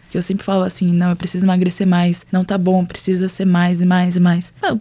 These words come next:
chega um ponto que você começa a pirar, você não dá, você não consegue se sentir bem, você quer.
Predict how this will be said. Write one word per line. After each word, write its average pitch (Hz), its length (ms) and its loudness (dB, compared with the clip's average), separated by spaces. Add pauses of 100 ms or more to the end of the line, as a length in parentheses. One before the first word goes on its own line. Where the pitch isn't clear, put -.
chega 226 220 -4
um 233 80 4
ponto 233 240 0
que - 80 -16
você 269 340 -6
começa 254 300 -4
a 240 40 -12
pirar, 247 520 -2
você 190 380 -2
não 190 380 2
dá, 214 280 0
você 180 240 -4
não 180 160 2
consegue 196 420 -2
se - 200 -8
sentir 214 260 0
bem, 202 320 0
você 175 480 -8
quer. 196 460 -2